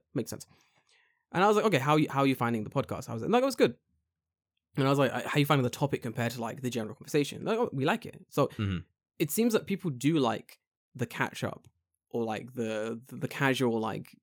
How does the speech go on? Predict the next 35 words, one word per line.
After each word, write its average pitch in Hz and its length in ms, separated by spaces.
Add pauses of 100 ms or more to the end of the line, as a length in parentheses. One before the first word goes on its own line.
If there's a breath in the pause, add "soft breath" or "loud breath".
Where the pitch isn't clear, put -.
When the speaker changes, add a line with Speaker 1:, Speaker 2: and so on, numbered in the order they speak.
(140)
Speaker 1:
c-, - 100 (280)
conversation 127 500
we're 117 80
having, 117 240
and 175 140
Speaker 2:
The, 139 80
Speaker 1:
then 135 320
Speaker 2:
the, 156 120
the 143 220
season 151 460
one 131 220
bullshit 117 580 (180)
that 95 220
is 90 260 (120)
still 98 220
present 87 360
Speaker 1:
I 147 60
Speaker 2:
in 156 40
Speaker 1:
feel 180 140
like 202 160
Speaker 2:
se-, 156 100
Speaker 1:
the 151 240
Speaker 2:
season - 280
Speaker 1:
<laughs> - 40
oh 139 140
my 123 180
god, - 140
Speaker 2:
season - 140
Speaker 1:
dude, - 40
Speaker 2:
three. 135 140
Speaker 1:
oh 127 80 (100)
my 147 80
fucking 131 320
god, 117 180
yeah. 117 100